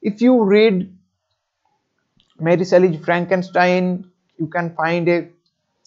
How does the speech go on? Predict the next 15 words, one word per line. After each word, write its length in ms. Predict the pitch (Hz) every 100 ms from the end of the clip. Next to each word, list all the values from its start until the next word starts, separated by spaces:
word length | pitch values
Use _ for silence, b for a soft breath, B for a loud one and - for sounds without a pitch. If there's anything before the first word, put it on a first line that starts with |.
| _ -
the 120 | 151
description 840 | 139 160 - 175 165 - 170 170 170
of 340 | 170 170 170 -
countryside, 680 | 156 156 165 165 160 165 151
wild 580 | 139 156 160 160 156 - _ -
landscape. 640 | 156 160 - - 170 165 - _ _ _ _ - _ _ _ _ _ _ _ _ _ _ _ _ _ _ _ b b b
In 140 | 185 180
Horace 400 | 156 185 196 180
Walpole's 720 | 175 175 185 180 175 - 151
The 80 | 170
Castle 400 | 160 156 180 175
of 160 | 170
Otranto, 640 | 170 156 175 170 170 170 143
there 240 | 160 165
is 300 | 170 165 151